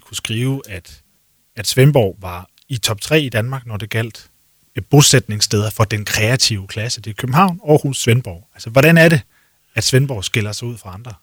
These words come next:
købstæder i den her henseende? Det er noget af det, vi skal, vi skal kigge på. Men jeg tænkte, vi skulle prøve at starte med, at, øh, at du ankommer til Svendborg, og det var i, øh,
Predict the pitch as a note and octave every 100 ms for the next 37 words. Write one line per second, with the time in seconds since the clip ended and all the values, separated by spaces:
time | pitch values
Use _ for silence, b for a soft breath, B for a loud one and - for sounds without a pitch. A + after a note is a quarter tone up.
0 | _ - A2+ - F2 E2 F#2 F#2+ F#2 F#2+
1 | F2 F#2 G#2+ G2 F#2+ C3+ C3 A#2+ - F#2
2 | F2 G#2 - G#2 - - - A2 _ _
3 | A#2 D3+ C#3+ D#3+ - C3+ D3+ - C3+ E3
4 | - _ B2 C3 C3+ G#2 - G#2+ G2 F#2+
5 | _ _ A2 - D#3 C3 C#3 B2 G2+ G2
6 | A2 - A#2 B2 G2 G2 G2 C#3 C#3+ C3
7 | G#2 G2 F#2+ F#2+